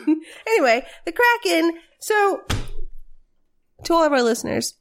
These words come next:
I feel so lied to. I shouldn't have. I should have trusted my gut 'cause I didn't think it was, like, Greek or Roman lore.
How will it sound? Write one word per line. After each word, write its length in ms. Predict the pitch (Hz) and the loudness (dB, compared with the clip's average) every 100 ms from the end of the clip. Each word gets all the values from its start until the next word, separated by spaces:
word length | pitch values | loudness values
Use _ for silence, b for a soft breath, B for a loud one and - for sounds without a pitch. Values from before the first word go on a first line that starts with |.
| - | -4
I 280 | 247 262 285 | -2 0 -2
feel 280 | 233 220 233 | -2 -2 -2
so 220 | 254 254 | -2 -2
lied 300 | 226 - - | -2 -4 -6
to. 200 | 226 240 _ _ _ _ - - - | -8 -10 _ _ _ _ -20 -20 -6
I 120 | 262 | -4
shouldn't 460 | 294 - 381 302 254 | -2 0 0 0 0
have. 360 | 196 139 139 214 _ _ _ _ _ _ _ _ - | 0 -2 -6 -10 _ _ _ _ _ _ _ _ -6
I 80 | 285 | -4
should 220 | - 339 | -2 -2
have 100 | 330 311 - | 0 -2 -4
trusted 340 | - 311 311 277 | -2 -2 -2 -2
my 160 | 262 | 0
gut 260 | 233 240 - | 0 0 0
'cause 100 | 240 | 0
I 140 | 233 269 | 0 0
didn't 400 | 220 285 247 220 | 0 -2 0 0
think 240 | 277 247 | 0 0
it 80 | 208 | 2
was, 220 | 196 208 _ _ _ 202 | 0 -2 _ _ _ -2
like, 380 | 196 165 - _ b b b b b - | 0 0 -6 _ b b b b b -4
Greek 280 | 214 220 - | 0 0 0
or 200 | 208 190 | 0 2
Roman 340 | 196 190 185 | 2 2 2
lore. 380 | 175 214 175 180 | 2 2 2 0